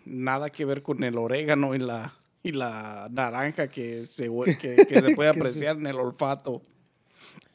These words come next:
Speaker 1: Ok, la primer cerveza de Sumis, este, descartada cien por ciento. No, cero recomendadas, a menos que te gusten las las cervezas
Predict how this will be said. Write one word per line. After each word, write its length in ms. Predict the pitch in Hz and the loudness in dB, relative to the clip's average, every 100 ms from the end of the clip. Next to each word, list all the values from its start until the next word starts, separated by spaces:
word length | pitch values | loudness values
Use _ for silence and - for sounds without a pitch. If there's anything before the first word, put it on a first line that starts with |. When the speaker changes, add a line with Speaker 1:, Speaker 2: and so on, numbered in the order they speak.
| _ _ _ _ _ _ _ _ _ _ _ _ - | _ _ _ _ _ _ _ _ _ _ _ _ -10
Speaker 1:
Ok, 200 | 120 127 | -4 -2
la 220 | 123 113 | -2 -2
primer 320 | 120 123 151 | -4 -2 -2
cerveza 360 | 175 143 151 160 | 0 2 2 2
de 100 | 131 | 0
Sumis, 500 | 127 156 175 180 165 | 2 2 2 0 0
este, 360 | 127 117 - 113 | -4 -6 -8 -8
descartada 840 | 110 - 113 107 - 127 139 147 | -10 -12 -12 -12 -6 -2 0 0
cien 180 | 135 135 | -2 -6
por 180 | - 117 | -8 -6
ciento. 540 | 135 151 151 160 156 143 | -2 -2 -2 -4 -4 -6
No, 320 | 127 123 123 120 | -6 -2 -2 0
cero 240 | 131 135 | 0 2
recomendadas, 760 | 131 127 123 117 113 127 143 135 | 2 -2 -6 -6 -2 0 0 0
a 40 | |
menos 240 | 117 131 135 | -4 -6 -8
que 100 | 120 | -10
te 80 | 110 | -10
gusten 380 | 117 123 135 120 | -12 -8 -8 -6
las 260 | 107 - - - - - - _ _ _ - | -10 -16 -20 -20 -20 -20 -20 _ _ _ -12
las 260 | 123 110 | -10 -8
cervezas 840 | - 113 117 120 127 110 - - | -8 -6 -4 -4 -4 -6 -6 -8